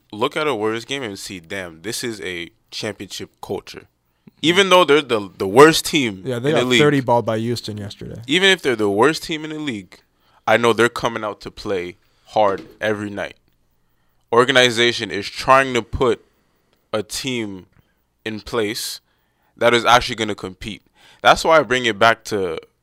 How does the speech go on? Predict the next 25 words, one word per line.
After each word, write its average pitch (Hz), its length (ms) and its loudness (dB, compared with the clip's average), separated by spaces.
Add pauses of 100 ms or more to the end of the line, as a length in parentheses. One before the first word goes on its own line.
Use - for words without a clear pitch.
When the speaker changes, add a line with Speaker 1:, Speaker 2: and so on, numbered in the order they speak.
(140)
Speaker 1:
Bergevin, 104 720 -4 (400)
'cause - 120 -4
I'm 104 200 2
like, 98 460 -8 (800)
if 107 180 -6
he's, 165 440 -2 (220)
he's 175 360 -4
the 160 160 -4
G 123 220 -2
M, 104 120 -2
he's 120 300 -4 (540)
not 127 320 2
your 120 140 2
leader, 120 340 0
but, 107 140 0
I 113 40 0
mean, 113 140 -4
he's 143 200 -4
the 135 100 2
one 127 260 0
calling 123 600 -2 (100)
all 131 200 4
the 139 100 -2
shots, 120 520 -4
right? 101 300 -8